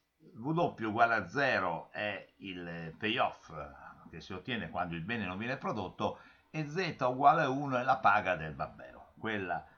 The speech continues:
che tu hai quando hai contribuito da solo alla produzione del bene pubblico.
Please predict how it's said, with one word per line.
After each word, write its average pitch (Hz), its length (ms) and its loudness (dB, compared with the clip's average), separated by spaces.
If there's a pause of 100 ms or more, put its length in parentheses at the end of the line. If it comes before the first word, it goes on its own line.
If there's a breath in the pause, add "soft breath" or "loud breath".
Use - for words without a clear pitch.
(340 soft breath)
che 90 300 -8
tu 131 160 -4
hai 107 400 2
quando 117 880 6
hai 107 480 2
contribuito 143 800 -2
da 143 220 6
solo 170 480 0
alla - 160 2
produzione 123 680 -2
del 95 140 -4
bene 90 300 -6
pubblico. - 720 -18